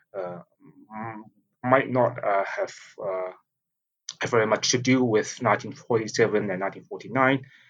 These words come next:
Uh, so this is one reason why we, uh, want to de-emphasize, uh, these milestones. But the other reason why we want to, uh,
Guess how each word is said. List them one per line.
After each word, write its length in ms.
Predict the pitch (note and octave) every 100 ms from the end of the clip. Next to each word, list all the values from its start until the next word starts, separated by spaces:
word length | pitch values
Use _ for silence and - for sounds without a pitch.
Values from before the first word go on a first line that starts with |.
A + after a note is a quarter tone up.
| _ _ _ -
Uh, 500 | G#2+ G#2 G2+ G#2 G2+ _ _ _
so 520 | - B2 A2 G#2+ G#2+ - _
this 120 | C3 B2+
is 160 | -
one 200 | C3+ B2
reason 520 | A#2+ C3+ C#3 A#2 A2+ A2+
why 380 | A#2+ A#2+ A#2 A2
we, 360 | A2+ A2 A2
uh, 200 | G#2+ G#2
want 240 | G2 A#2 A#2
to 100 | -
de-emphasize, 800 | A2 G#2 F#2+ G2+ G#2 F#2+ F2+ - G#2
uh, 240 | F#2 E2+ E2 - F2+ -
these 400 | - - - - _ -
milestones. 640 | A#2+ G#2+ A#2 C3+ D3+ D3+ - _ _
But 160 | A#2+ A#2+
the 140 | A#2+
other 640 | - A#2+ B2+ C3 B2 A#2 G#2+ A#2
reason 420 | B2+ C3 A#2 G2+
why 220 | G#2+ G#2
we 140 | G2+ G2+
want 240 | A2 -
to, 300 | - G2 G2
uh, 120 | F#2+